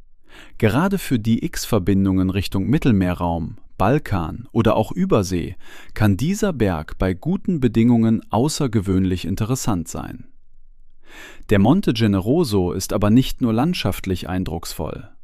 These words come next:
Auch funktechnisch hat dieser Standort Bedeutung. Mit dem bekannten Relais,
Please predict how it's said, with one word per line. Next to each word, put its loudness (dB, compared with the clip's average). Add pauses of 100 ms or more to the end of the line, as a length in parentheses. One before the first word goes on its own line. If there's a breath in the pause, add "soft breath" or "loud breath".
(640 loud breath)
Auch 4
funktechnisch 0
hat -4
dieser 0
Standort -2
Bedeutung. -2 (960 loud breath)
Mit 6
dem 6
bekannten 0
Relais, 2